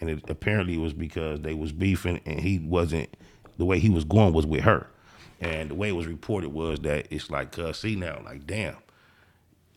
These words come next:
Just think, now he has to hold on. You have to hold on to her, because, you know, if you don't, she finna be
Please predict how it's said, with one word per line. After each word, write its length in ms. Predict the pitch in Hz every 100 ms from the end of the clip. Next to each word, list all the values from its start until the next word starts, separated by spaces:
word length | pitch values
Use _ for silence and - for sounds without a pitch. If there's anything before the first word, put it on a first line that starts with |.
| - - _ _
Just 240 | 85 92 -
think, 320 | 139 123 -
now 200 | 101 101
he 200 | 92 156
has 200 | 113 104
to 100 | -
hold 240 | 87 92 82
on. 260 | 92 - - - _ _ _ _ _ _ _ _ _ _ _
You 220 | 101 190
have 220 | 151 127 -
to 100 | 98
hold 280 | 110 101
on 220 | 95 85 82
to 80 |
her, 420 | 78 170 165 151 - - _ _ _ -
because, 500 | 117 117 120 110 110
you 80 | 139
know, 160 | 175
if 60 | 165
you 120 | 151
don't, 400 | 147 190 190 -
she 140 | -
finna 280 | 156 143 135
be 280 | 117 120 -